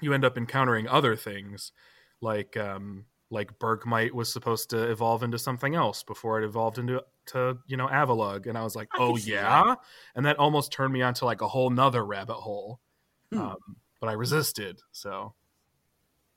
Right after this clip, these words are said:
Speaker 2: Nice.
Speaker 1: Yeah.
Speaker 2: So, uh, we got a little bit of a discussion,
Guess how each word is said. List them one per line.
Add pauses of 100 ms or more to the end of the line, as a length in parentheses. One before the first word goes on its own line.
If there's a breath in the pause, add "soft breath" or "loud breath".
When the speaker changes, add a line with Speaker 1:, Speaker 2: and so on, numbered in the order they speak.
(280)
Speaker 2:
Nice. (260)
Speaker 1:
Yeah. (1000)
Speaker 2:
So,
uh,
we
got
a
little
bit
of
a
discussion,